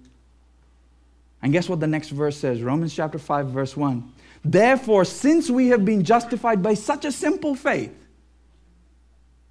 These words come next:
we have peace with God." There is no more war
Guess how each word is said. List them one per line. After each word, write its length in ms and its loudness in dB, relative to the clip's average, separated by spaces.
we 300 0
have 500 -4
peace 640 -10
with 460 -2
God." 460 -6
There 220 8
is 120 8
no 380 10
more 280 10
war 640 8